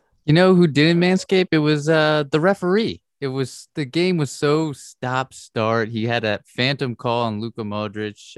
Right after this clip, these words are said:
Uh, second half just totally got out of control. The guy lost the plot. Clearly, clearly didn't manscape, didn't use tools, didn't, didn't, didn't go on spring break, I guess. Didn't have a pants party. So, uh, the referee kinda,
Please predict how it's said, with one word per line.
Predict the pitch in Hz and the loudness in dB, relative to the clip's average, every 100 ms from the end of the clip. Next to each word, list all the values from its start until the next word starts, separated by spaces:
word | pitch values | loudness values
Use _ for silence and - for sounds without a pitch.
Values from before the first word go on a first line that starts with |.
| 110 | -2
Uh, | 101 98 | 0 0
second | - 139 135 113 | -2 -4 -2 0
half | 107 110 | 0 -2
just | - - | -8 -14
totally | - 127 123 | -6 -4 -2
got | 113 110 107 | -2 0 0
out | 104 | -2
of | 101 | -4
control. | 98 92 104 95 95 - _ _ - | -8 -8 -6 -4 -6 -10 _ _ -8
The | |
guy | 104 120 | -4 -2
lost | 110 107 101 | 0 -2 -4
the | 98 | -10
plot. | - 101 98 92 | -8 -4 -4 -4
Clearly, | _ - 175 165 160 135 110 95 - _ _ | _ -10 -6 -4 -4 -6 -8 -10 -12 _ _
clearly | 117 113 104 98 90 - - | -6 -4 -2 -4 -8 -14 -12
didn't | 104 98 95 | -8 -8 -4
manscape, | 98 95 - 98 95 - | -4 -4 -8 -8 -8 -6
didn't | 135 135 117 | -4 -4 -6
use | 120 110 - | -8 -8 -14
tools, | - 113 107 104 101 | -14 -8 -6 -8 -8
didn't, | 113 110 104 _ _ _ _ _ | -4 -4 -6 _ _ _ _ _
didn't, | - 160 135 | -2 -2 -2
didn't | 156 180 | 0 0
go | 180 | 0
on | 180 | -2
spring | - 175 170 | -2 -4 -4
break, | 175 196 127 107 | -4 -6 -8 -8
I | 95 | -6
guess. | 95 90 - | -4 -6 -8
Didn't | 113 131 | -6 -4
have | 131 127 | -4 -6
a | 107 _ - | -12 _ -8
pants | 139 135 | -8 -8
party. | - 104 92 87 | -6 -4 -4 -8
So, | - 117 107 104 101 _ _ _ _ | -8 -4 -2 -2 -6 _ _ _ _
uh, | 113 110 110 107 - - | -2 0 0 -2 -4 -8
the | 120 | -6
referee | 135 135 135 135 135 | -6 -6 -8 -6 -6
kinda, | 135 127 120 | -8 -8 -10